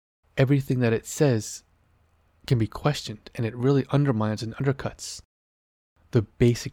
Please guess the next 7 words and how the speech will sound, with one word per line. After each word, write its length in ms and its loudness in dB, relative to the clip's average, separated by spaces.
tenets 480 -8
of 140 -8
Christianity, 800 -6
that 100 2
is, 200 -2
the 100 -2
death, 420 -4